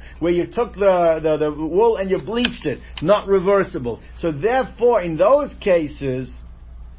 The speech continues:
Taka, that would be constituting a shinu, and that's the shinu deraisa. So according to Abaya, our Mishnah is talking about where you stole, you didn't steal the raw product, you stole the processed product, and it's only a shinu rabbanon, and the Bryce is talking about where you stole the raw product,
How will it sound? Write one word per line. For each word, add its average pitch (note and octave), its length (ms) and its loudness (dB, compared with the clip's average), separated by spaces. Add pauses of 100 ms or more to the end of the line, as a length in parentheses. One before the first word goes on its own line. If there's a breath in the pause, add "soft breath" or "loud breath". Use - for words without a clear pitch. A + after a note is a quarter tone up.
(200)
Taka, F3+ 560 2
that A3 260 2
would G3+ 180 0
be F#3 160 -2
constituting F3 680 -2
a D#3+ 60 -2
shinu, G3+ 320 -4
and D3+ 80 0
that's F#3+ 160 0
the F#3 80 -6
shinu F#3+ 280 -4
deraisa. D#3 540 2 (220 loud breath)
So C3+ 80 -6
according G#3+ 260 0
to G#3+ 60 0
Abaya, G3+ 680 2 (200 loud breath)
our G3+ 180 2
Mishnah G3 280 -6
is F#3+ 40 -10
talking G3 220 0
about F3 220 0
where E3 80 -4
you E3 100 -2
stole, G#3 420 0
you G3 60 -2
didn't A#3+ 160 -4
steal G#3+ 200 -2
the F3 80 -4
raw G3 220 4
product, D#3+ 420 0
you D#3 60 -4
stole G#3 320 -2
the E3+ 80 -8
processed A3 540 -4
product, D3+ 440 0 (280 loud breath)
and D#3 120 -2
it's D#3 120 -8
only F#3+ 180 0
a E3 40 -4
shinu F#3+ 200 -6
rabbanon, G#3 380 0
and F#3+ 100 -2
the F3 40 -4
Bryce G3+ 260 0
is - 40 -18
talking G3 200 0
about F3+ 80 -2
where F3 80 -2
you - 20 -10
stole E3+ 220 -4
the F#3 80 -2
raw B3+ 220 4
product, F#3 440 0